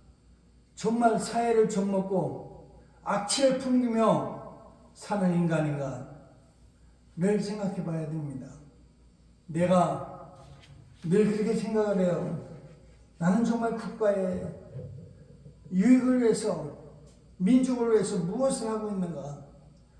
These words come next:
아, 너무 안쓰러워. 나 자신이, 응?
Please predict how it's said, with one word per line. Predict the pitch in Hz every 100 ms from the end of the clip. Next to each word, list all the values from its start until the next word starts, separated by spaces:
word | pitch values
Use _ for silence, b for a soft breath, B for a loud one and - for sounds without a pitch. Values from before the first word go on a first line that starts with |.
| b b b - 180
아, | 180 180 160
너무 | 151 160 160 151 - - - - - -
안쓰러워. | 151 185 - 139 143 143 156 165
나 | 156
자신이, | - 160 170 156 139 - - B B B B - -
응? | 180 240 247